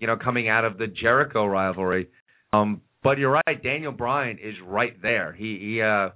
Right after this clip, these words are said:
you know, he's got the audience in the palm of his hand. He can cut a promo. The whole audience is behind him, and then just he's an asshole, and he, he garnishes the, the boo. So, uh,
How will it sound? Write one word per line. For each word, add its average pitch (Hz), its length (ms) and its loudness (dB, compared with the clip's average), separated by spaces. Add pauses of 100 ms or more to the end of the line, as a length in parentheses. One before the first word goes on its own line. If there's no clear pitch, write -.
(540)
you 104 80 -4
know, 107 140 4
he's 107 180 0
got 113 240 2
the 120 120 -6
audience 113 180 -6
in 107 40 -14
the 107 120 -10
palm 110 280 0
of 104 80 -6
his - 80 -10
hand. 113 440 0
He 101 120 -4
can 98 180 -8
cut 117 220 2
a 113 60 4
promo. 110 640 0 (840)
The 104 120 2
whole 127 300 4
audience 123 320 -2
is 104 100 -12
behind 131 500 -4
him, 123 220 -6
and 107 120 -8
then 104 80 -6 (220)
just 101 300 -4 (200)
he's 98 200 -8
an 95 100 -4
asshole, 113 580 2
and 95 400 -4 (480)
he, 101 200 0
he 101 180 0 (140)
garnishes 110 520 2
the, 90 220 -4
the - 160 -4
boo. 123 340 2
So, 98 280 -2 (340)
uh, 101 100 2